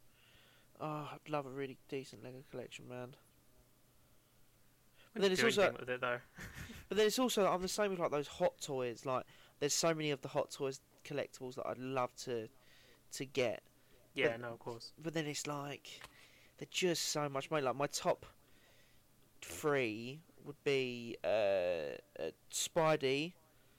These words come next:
Speaker 1: um, Insomniac, Spidey, uh, with the,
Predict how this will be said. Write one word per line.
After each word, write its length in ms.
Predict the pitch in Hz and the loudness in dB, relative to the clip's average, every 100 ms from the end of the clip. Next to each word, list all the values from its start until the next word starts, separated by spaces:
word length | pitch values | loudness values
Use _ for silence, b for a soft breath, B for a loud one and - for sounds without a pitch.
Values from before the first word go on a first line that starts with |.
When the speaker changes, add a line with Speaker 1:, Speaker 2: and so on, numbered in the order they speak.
| b b b - | b b b -2
Speaker 1:
um, 480 | 139 131 127 131 123 | 2 2 2 -4 -10
Insomniac, 600 | - 143 147 131 123 131 - - - - | -8 -2 -2 0 0 0 -2 -12 -20 -18
Spidey, 840 | - - - 147 143 135 131 127 - - - | -8 -4 0 2 2 -2 -6 -6 -10 -10 -2
uh, 240 | 120 127 123 | 2 2 0
with 120 | 135 - | -6 -8
the, 340 | 135 127 120 | -8 -6 -10